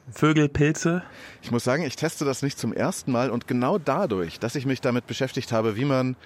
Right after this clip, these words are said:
Speaker 2: Pflanzen- und Tierstimmen mit K I erkennen kann,
Speaker 1: Hm.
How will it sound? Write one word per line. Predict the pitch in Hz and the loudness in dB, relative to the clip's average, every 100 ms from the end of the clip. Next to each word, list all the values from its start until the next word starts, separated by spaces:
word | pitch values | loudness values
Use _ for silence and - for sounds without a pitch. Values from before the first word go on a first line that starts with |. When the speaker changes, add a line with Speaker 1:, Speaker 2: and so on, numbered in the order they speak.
| - - | -20 -6
Speaker 2:
Pflanzen- | 120 117 147 139 139 | 0 0 0 -2 0
und | 92 110 - - | 0 -2 -4 -12
Tierstimmen | - 135 - 123 117 | -2 -2 0 0 2
mit | 104 - | 0 -2
K | 107 | -2
I | 92 | 0
erkennen | 170 107 98 87 87 | 0 0 -2 -2 -2
kann, | 95 104 202 - - | -2 -2 -2 -4 0
Speaker 1:
Hm. | 147 | 0